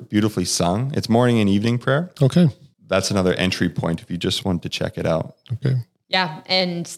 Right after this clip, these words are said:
Speaker 3: there's, there's several websites. We'll put some in the show notes, I think. There's,
Speaker 1: Yeah.
Speaker 3: there's even one website that if you want to use the physical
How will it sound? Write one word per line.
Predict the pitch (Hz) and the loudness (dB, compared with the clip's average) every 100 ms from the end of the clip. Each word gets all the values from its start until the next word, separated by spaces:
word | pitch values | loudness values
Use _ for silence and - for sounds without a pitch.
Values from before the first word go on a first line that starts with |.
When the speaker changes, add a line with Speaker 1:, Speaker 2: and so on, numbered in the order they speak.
| - | 0
Speaker 3:
there's, | 202 196 - - | 4 4 2 2
there's | 208 208 | 2 4
several | 226 208 180 | 4 6 4
websites. | 165 196 185 | 4 4 4
We'll | 302 | 4
put | 294 349 | 4 2
some | - 262 | 4 6
in | 196 | 6
the | |
show | 165 170 170 | 6 4 4
notes, | 160 135 | 4 2
I | 151 | 0
think. | 147 131 - - | 2 -2 -4 0
There's, | 190 165 | 4 4
Speaker 1:
Yeah. | 117 | 4
Speaker 3:
there's | 175 220 | 4 6
even | 247 240 196 | 6 6 6
one | 180 180 | 6 6
website | 170 165 165 160 | 4 4 2 2
that | |
if | 160 - | 0 0
you | |
want | 151 170 185 | 2 4 4
to | 180 | 0
use | 160 156 | -4 -6
the | 151 | -8
physical | 147 - 226 196 - 156 107 - | -10 -2 -2 -4 -8 -8 -8 -12